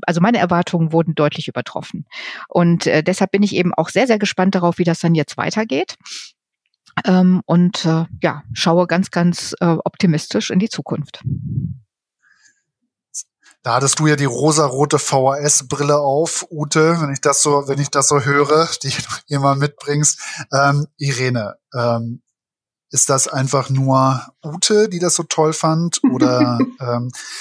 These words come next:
Speaker 3: Ja, also es ist, es ist ganz normal. Ähm, es sind Menschen aufeinander, ähm, ja, es sind Menschen zusammengekommen, die sich noch nicht kannten. Die müssen erstmal miteinander warm werden. Dafür haben wir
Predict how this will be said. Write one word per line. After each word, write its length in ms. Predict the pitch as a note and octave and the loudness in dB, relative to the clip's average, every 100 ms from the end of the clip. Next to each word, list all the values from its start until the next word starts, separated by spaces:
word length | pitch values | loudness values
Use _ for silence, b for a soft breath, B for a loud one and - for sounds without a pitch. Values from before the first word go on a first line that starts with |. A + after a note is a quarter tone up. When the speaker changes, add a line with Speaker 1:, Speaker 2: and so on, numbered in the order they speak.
| - _ - B B B3+ B3 | -18 _ -10 B B 0 2
Speaker 3:
Ja, 320 | G3+ G#3+ - | 4 2 2
also 200 | - G3+ - | 0 -2 -2
es 160 | G#3 - | -2 0
ist, 340 | B3 A#3+ - | 0 0 -4
es 240 | - G#3 | -2 0
ist 140 | A3+ A3+ | 0 2
ganz 240 | G#3+ G#3+ | 2 2
normal. 640 | G#3+ F3+ D#3 D3+ D3+ D3+ - | 2 2 2 2 2 0 -2
Ähm, 400 | F3 F3 F3 F3 | -2 0 0 0
es 100 | G3 | 0
sind 140 | G#3 | 2
Menschen 340 | G#3 A3+ - G3 | 4 4 2 2
aufeinander, 720 | G3 G3 F3+ F#3 F3+ F3 F3 | 2 0 0 2 2 2 2
ähm, 960 | E3+ E3+ - - - - E3+ D#3+ E3 F#3+ - | 0 0 -2 -2 -2 -2 0 0 -2 -4 0
ja, 180 | F#3 - | 0 0
es 100 | G3 | 0
sind 180 | F#3+ | 2
Menschen 280 | F#3 G#3 A3+ | 2 2 2
zusammengekommen, 800 | G3+ G3+ G3+ G#3+ F#3+ F3 F#3+ F#3+ | 2 2 2 2 2 0 0 2
die 80 | F#3 | 0
sich 220 | E3+ E3+ | 0 0
noch 140 | E3+ E3+ | 0 0
nicht 180 | F#3 | 0
kannten. 640 | - A#3 A3+ A3 G3+ F#3+ F#3 | 0 2 2 2 2 2 0
Die 100 | F#3+ | -2
müssen 420 | F#3+ G3 G#3 - | 0 0 0 -2
erstmal 320 | G3+ G3+ G3+ | -2 0 2
miteinander 540 | G3 G3 F#3 F#3 F3+ | 2 0 0 0 0
warm 360 | D#3 C3 D#3 D#3+ | 0 0 2 2
werden. 340 | D#3+ D#3+ D#3+ | 2 0 0
Dafür 280 | E3 E3 E3+ | -2 -2 -2
haben 220 | E3+ F3 | 0 0
wir 180 | F3 E3+ | 0 0